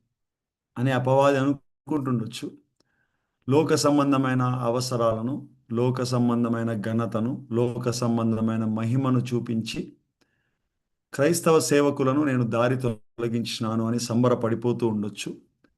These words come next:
దేవుడు సెలవిస్తున్న విషయమైతే,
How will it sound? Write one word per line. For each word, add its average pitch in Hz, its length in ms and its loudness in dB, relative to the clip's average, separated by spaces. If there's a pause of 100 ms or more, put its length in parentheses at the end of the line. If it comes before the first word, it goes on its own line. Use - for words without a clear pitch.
(500)
దేవుడు 156 340 4
సెలవిస్తున్న 143 800 0
విషయమైతే, 117 960 -4